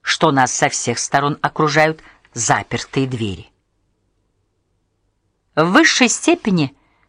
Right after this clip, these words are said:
целесообразная в социологическом плане компенсация разницы между органами чувств заключается в том, что услышанное запоминается во много раз лучше увиденного.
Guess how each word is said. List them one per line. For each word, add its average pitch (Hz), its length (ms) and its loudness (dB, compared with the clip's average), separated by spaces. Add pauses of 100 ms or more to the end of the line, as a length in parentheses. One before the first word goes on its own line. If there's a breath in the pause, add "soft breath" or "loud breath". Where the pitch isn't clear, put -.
(240)
целесообразная 196 1200 2 (520)
в - 60 -8
социологическом 156 760 2
плане 147 320 2
компенсация 151 960 2
разницы 185 560 2
между 131 400 0
органами 139 500 2
чувств - 440 -4 (420 loud breath)
заключается 226 600 4
в - 60 -14
том, 254 140 2
что - 200 0
услышанное 160 1080 2 (360 loud breath)
запоминается 226 680 4
во 226 140 6
много 262 280 6
раз 262 220 4
лучше 247 360 2 (120)
увиденного. 110 1000 -4